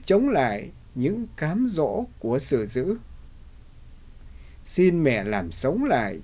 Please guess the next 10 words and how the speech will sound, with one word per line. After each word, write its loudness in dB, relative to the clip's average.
trong 2
chúng 4
con 0
đức 2
tin, 2
đức 2
cậy 4
và -6
đức -2
mến, 2